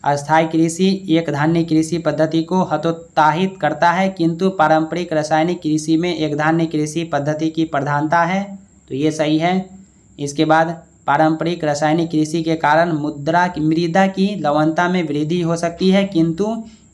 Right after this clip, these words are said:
इस तरह की परिघटना अस्थायी कृषि में दृष्टिगोचर नहीं होती है, तो ये भी सही है।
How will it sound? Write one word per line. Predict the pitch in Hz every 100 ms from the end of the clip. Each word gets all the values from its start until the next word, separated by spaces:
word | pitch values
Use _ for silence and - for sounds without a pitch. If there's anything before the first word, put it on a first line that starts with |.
| -
इस | 196 -
तरह | 156 160
की | 165 190
परिघटना | 190 190 156 147 156 151 185
अस्थायी | - 147 143 156 170
कृषि | 175 - 143 151 165
में | 175 202 220 220 - - -
दृष्टिगोचर | 143 156 165 165 175 143 156 160 196 185 -
नहीं | 151 156 175
होती | 165 170 185
है, | 185 208 202 - -
तो | 139 143
ये | 143 143
भी | 147 170
सही | 175 170
है। | 170 202 202